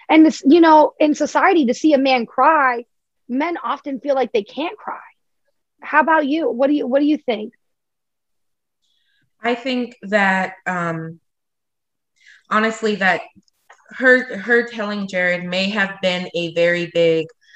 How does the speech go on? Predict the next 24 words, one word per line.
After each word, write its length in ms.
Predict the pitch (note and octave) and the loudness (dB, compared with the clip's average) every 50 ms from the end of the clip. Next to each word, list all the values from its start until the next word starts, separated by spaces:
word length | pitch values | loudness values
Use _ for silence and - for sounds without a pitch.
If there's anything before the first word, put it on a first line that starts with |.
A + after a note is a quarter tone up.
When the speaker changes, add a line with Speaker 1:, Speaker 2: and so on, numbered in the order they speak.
| - - _ _ _ - | -20 -20 _ _ _ -6
Speaker 2:
um, 480 | - F3 E3+ E3 E3 D#3+ D#3 D3+ C#3+ - _ _ _ _ _ _ _ _ _ _ _ _ _ _ _ _ _ _ _ _ _ _ _ - | -4 -2 -2 -2 -2 -4 -6 -8 -10 -12 _ _ _ _ _ _ _ _ _ _ _ _ _ _ _ _ _ _ _ _ _ _ _ -6
a 100 | - G3 | -6 -6
big 260 | F#3 F3 F#3+ F#3 F3 - | -4 -4 -6 -8 -8 -10
step 600 | - - - - - F#3+ F3+ F#3+ G3+ G3+ - - A3 - - | -16 -20 -18 -8 -2 0 0 0 0 -2 -6 -14 -18 -12 -4
in 300 | G#3 G#3+ G3+ G3 F#3+ F3 | -2 -2 -2 -2 -4 -4
what 220 | E3+ F#3+ F3+ - - | -2 -2 -2 -2 -4
she, 440 | - - G#3 G3 F#3 F#3 F#3 D#3+ D#3 | -8 -8 -6 -6 -6 -6 -8 -10 -8
what 220 | F3 F#3 F3+ F3+ | -8 -8 -8 -8
she 260 | - - - G3 F3+ | -8 -10 -10 -10 -8
felt 260 | - F#3 F3+ F3+ D#3+ D#3+ | -4 -4 -2 -2 -2 -4
like 160 | F3+ F3 F3 | -4 -6 -6
she 200 | - - F#3+ F3 | -10 -12 -10 -10
should 180 | - - F#3 | -6 -6 -4
have 140 | F3+ E3+ E3+ | -4 -4 -4
done. 360 | F3 F3 F3 F#3 F#3+ G3 G3 - - - - _ _ _ _ - | -2 -2 0 0 -2 -4 -6 -10 -16 -20 -20 _ _ _ _ 0
But 280 | - G#3+ G3+ G3+ - - - | 2 2 2 2 0 -4 0
I 140 | - G#3 G3+ | 0 0 2
just 240 | G3+ A#3 A3+ A#3 A#3 | 0 -2 -2 -2 -2
want 220 | A3+ G#3 G#3 - - - | -4 -4 -4 -6 -8 -6
to 300 | A3+ G3+ F#3+ F3+ E3 D3+ _ _ D3 C#3 - F3+ | -6 -6 -4 -6 -10 -12 _ _ -20 -14 -6 -2
real 180 | G#3 G3+ F#3+ | -2 -2 -2
quick 300 | F#3+ - G#3 F#3 E3+ - - - - | -2 -2 -4 -4 -4 -4 -12 -14 -14
say 480 | - - - G#3+ F#3 F#3 F3+ F3 E3 | -14 -8 -2 0 0 0 0 -2 -2
that 300 | E3+ E3+ E3 D#3 D#3 - | -2 -2 -2 -2 -4 -6